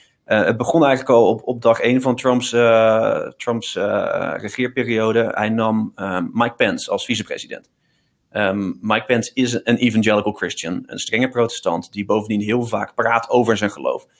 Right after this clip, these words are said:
Dus voor, eh, evangelische christenen, ja, je kan je voorstellen dat het een flinke steunbetuiging is dat juist Pence de nummer twee in het Witte Huis is. Daarna kwamen, ehm, de daadwerkelijke maatregelen van Trump. Ehm,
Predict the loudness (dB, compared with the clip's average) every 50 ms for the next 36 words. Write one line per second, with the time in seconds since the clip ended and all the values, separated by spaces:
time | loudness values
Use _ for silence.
0 | _ _ _ _ _ _ _ -4 -2 -2 -2 -4 -4 -2 0 2 4 4 4 4
1 | 4 4 2 2 2 0 0 -2 -4 -4 -4 -2 -2 -2 -2 -4 -4 -4 -4 -4
2 | -2 0 2 2 4 4 4 2 2 0 0 -2 -4 -6 -4 -2 0 0 0 0
3 | 0 -2 -2 0 2 2 2 2 2 0 -2 -2 -2 -2 -2 -2 -2 -4 -4 0
4 | 0 2 2 0 -2 0 0 2 2 2 0 -2 -2 -2 -2 -2 -4 -4 -4 -4
5 | -4 0 0 0 0 0 -4 _ _ -2 0 0 0 -2 -6 -10 _ _ -20 _
6 | _ _ -2 0 0 2 0 0 -2 0 2 4 4 4 2 0 -2 -2 -2 -2
7 | -4 -4 -2 -2 -2 -2 -4 -6 -12 -16 -18 -20 _ _ _ _ _ -20 -20 _
8 | _ _ _ _ _ _ _ _ _ _ _ _ _ _ _ _ _ _ _ -16
9 | -10 -4 -2 0 0 0 0 2 2 2 4 4 4 4 4 4 4 2 2 2
10 | 0 -2 -2 -2 -4 -2 0 0 0 0 0 -4 -6 -4 -2 0 0 0 0 0
11 | -2 -2 -2 -2 -4 -4 -4 -4 -2 -2 -2 -2 -2 -4 -6 -4 -4 -2 -2 -2
12 | -2 -4 -4